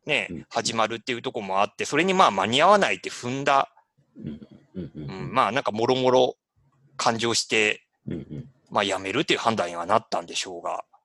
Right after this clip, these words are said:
Speaker 2: うんうんうん。
Speaker 1: なんかあっけないなぁと思いながら。
Speaker 2: セブンイレブン的にはなん、どうなんですかね。むしろ七個が邪魔の、になっちゃったの。
Speaker 1: ねえ。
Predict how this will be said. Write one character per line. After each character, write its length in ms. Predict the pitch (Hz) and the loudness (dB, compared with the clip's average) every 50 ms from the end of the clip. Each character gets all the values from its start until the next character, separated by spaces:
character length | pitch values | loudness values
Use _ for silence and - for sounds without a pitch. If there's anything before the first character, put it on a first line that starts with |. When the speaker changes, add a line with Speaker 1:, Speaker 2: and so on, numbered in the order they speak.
| _ _ _ - | _ _ _ -14
Speaker 2:
う 40 | |
ん 20 | - | -12
う 40 | - | -12
ん 20 | |
う 40 | 139 147 139 135 127 - - - | -12 -12 -14 -14 -14 -16 -16 -18
ん。 60 | 120 - _ _ _ _ _ _ _ - | -18 -20 _ _ _ _ _ _ _ -10
Speaker 1:
な 100 | - - | -10 -6
ん 40 | |
か 140 | - - 180 | -2 0 0
あ 40 | - | 0
っ 20 | - _ | -2 _
け 120 | - 107 | 0 2
な 140 | 104 113 117 | 4 4 4
い 100 | 123 104 | 4 2
な 280 | 101 98 110 123 123 123 | 2 2 4 4 4 4
ぁ 20 | |
と 100 | - - | 2 -2
思 160 | 95 92 95 95 | -6 -6 -6 -6
い 20 | 92 | -4
な 140 | 92 92 | -6 -6
が 100 | 90 90 | -6 -8
ら。 180 | - - - - _ _ _ _ - - - - - 143 - _ _ _ _ _ _ _ _ _ _ _ _ _ - - - - | -8 -10 -12 -14 _ _ _ _ -20 -20 -20 -20 -20 -20 -20 _ _ _ _ _ _ _ _ _ _ _ _ _ -20 -20 -20 -18
Speaker 2:
セ 160 | _ - 123 | _ -8 -4
ブ 140 | 127 147 180 | -4 -2 0
ン 100 | 202 208 | 2 6
イ 60 | 208 | 8
レ 100 | 202 202 | 8 8
ブ 100 | 190 208 | 10 8
ン 160 | 208 208 208 | 8 6 6
的 300 | 208 - 202 202 - 196 | 4 2 0 2 2 2
に 140 | 190 180 151 | 4 6 6
は 200 | 113 90 80 80 | 6 6 4 2
な 180 | 80 90 104 113 | 2 2 2 2
ん、 180 | 104 95 98 | 2 0 2
ど 160 | 98 117 127 117 | 2 4 4 4
う 20 | |
な 80 | 82 - | 0 -2
ん 20 | |
で 60 | - | -6
す 60 | - | -10
か 80 | - 71 | -10 -10
ね。 180 | 78 78 69 76 | -8 -8 -6 -4
む 140 | 101 135 | -4 -4
し 120 | 139 - 160 | -2 0 2
ろ 100 | 120 101 | 4 6
七 280 | 113 139 170 - 131 | 6 8 8 6 6
個 100 | - 104 | 6 4
が 80 | 87 69 | 4 2
邪 220 | 69 - 82 73 | 0 0 -4 -4
魔 120 | 78 82 87 | -2 -2 -2
の、 220 | 92 95 90 - - _ | -2 -4 -4 -6 -8 _
に 80 | 95 95 | -4 -2
な 80 | 90 | -2
っ 40 | 85 | -4
ち 80 | - 80 | -4 -10
ゃ 20 | |
っ 60 | - | -16
た 80 | - - | -18 -20
の。 60 | - - _ _ _ - - - - - - - - - - - - - 98 98 | -20 -20 _ _ _ -20 -20 -18 -16 -16 -14 -14 -16 -16 -16 -18 -18 -14 -12 -10
Speaker 1:
ね 80 | 98 | -6
え。 440 | 98 104 113 131 147 156 160 156 | -2 0 2 2 4 4 4 2